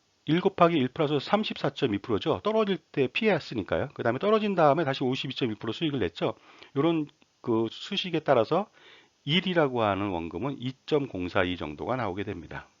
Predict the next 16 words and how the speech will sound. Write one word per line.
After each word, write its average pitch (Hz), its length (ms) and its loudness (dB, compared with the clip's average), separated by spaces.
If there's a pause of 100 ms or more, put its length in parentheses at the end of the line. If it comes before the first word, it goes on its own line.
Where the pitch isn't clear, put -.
(380)
그래서 127 360 0
수익률 165 380 -2
백 - 180 2
프로를 151 220 2
가져가죠. 78 420 -4 (1300)
하지만 214 300 4
펀드 254 260 2
변경 208 240 0
안 101 120 4
했다 123 160 -2
이거죠. 85 500 -8
이천백삼십에서 180 1000 -2
그대로 165 320 2
떨어졌다 208 400 0
다시 135 240 -2
올라갑니다. 110 640 -2